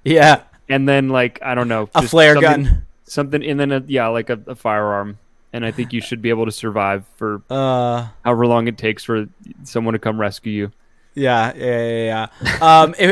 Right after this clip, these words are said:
Speaker 1: if we're not gonna go with that route, um, I'll
Speaker 2: I mean,
Speaker 1: go,
Speaker 2: y-,
Speaker 1: I'll
Speaker 2: you gotta
Speaker 1: go
Speaker 2: go with the basics. Something to make fire with. Something
Speaker 1: Yeah,
Speaker 2: to s-,
Speaker 1: a,
Speaker 2: something
Speaker 1: a,
Speaker 2: to hunt
Speaker 1: a li-,
Speaker 2: with.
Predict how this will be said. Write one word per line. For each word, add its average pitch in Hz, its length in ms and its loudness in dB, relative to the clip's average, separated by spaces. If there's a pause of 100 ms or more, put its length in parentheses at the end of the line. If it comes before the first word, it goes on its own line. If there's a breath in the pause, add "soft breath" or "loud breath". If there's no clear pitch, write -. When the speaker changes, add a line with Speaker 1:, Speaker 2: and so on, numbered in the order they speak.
(100)
Speaker 1:
if 160 80 2
we're 202 120 4
not 185 280 6
gonna 208 160 2
go 180 160 6
with 165 100 -2
that 170 240 4
route, 170 400 2
um, 147 640 4 (200)
I'll 147 260 4
Speaker 2:
I - 40 4
mean, 139 140 4
Speaker 1:
go, 175 420 2 (460)
Speaker 2:
y-, - 120 -16
Speaker 1:
I'll 165 260 2
Speaker 2:
you 156 60 -8
gotta 190 320 4
Speaker 1:
go 190 100 2
Speaker 2:
go 185 40 2
with 175 140 0
the 139 80 -4
basics. 117 680 -8 (1000)
Something 147 300 -4
to 147 60 0
make 135 200 -2
fire 117 280 -2
with. 113 260 -2 (340)
Something 139 320 -4
Speaker 1:
Yeah, 123 480 -2
Speaker 2:
to - 20 -20
s-, - 180 -20
Speaker 1:
a, 139 160 0
Speaker 2:
something 139 300 -2
Speaker 1:
a, - 40 -4
Speaker 2:
to 120 80 -4
hunt - 180 -4
Speaker 1:
a 139 60 2
li-, 135 160 0
Speaker 2:
with. 139 120 -4